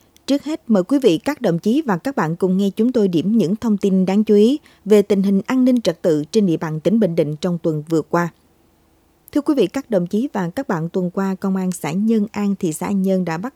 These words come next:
Trần Hữu Tấn, bốn mươi hai tuổi, ở xã Nhân Hậu. Đối tượng đã có ba tiền án về các tội trộm cắp và đánh bạc. Theo điều tra của cơ quan công an, sáng ngày mười lăm tháng hai, Trần Hữu Tấn đột nhập vào xưởng sản xuất đá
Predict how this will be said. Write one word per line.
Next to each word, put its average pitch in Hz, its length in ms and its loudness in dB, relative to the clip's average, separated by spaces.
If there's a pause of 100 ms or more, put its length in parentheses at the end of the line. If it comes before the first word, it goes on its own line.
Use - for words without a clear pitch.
(100)
Trần 175 240 -2
Hữu 165 340 -2
Tấn, 233 240 2 (100)
bốn 208 240 -2
mươi 240 80 -2
hai 185 200 -6
tuổi, 175 300 0 (280)
ở 190 120 -2
xã 170 140 -4
Nhân 214 240 0
Hậu. 160 240 0 (360)
Đối 277 140 4
tượng 175 200 0
đã 170 100 -2
có 208 380 -8
ba 202 180 0
tiền 165 240 -4
án 202 280 -6
về 170 360 2
các - 260 -10
tội 151 280 0
trộm 156 240 0
cắp - 260 -10
và 156 80 -4
đánh 175 220 -6
bạc. 175 160 -2 (680)
Theo 254 80 2
điều 202 180 4
tra 214 320 -2
của 180 220 0
cơ 214 160 -2
quan 196 220 -4
công 185 160 -4
an, 185 180 -2 (280)
sáng 254 300 -4
ngày 220 160 2
mười 196 140 2
lăm 226 160 -2
tháng 269 180 -10
hai, 226 240 -2 (320)
Trần 196 160 2
Hữu 180 200 0
Tấn 254 380 -4
đột 196 200 2
nhập 180 260 -2
vào 165 320 -2
xưởng 196 480 -4
sản 156 240 -6
xuất - 300 -8
đá 202 280 -4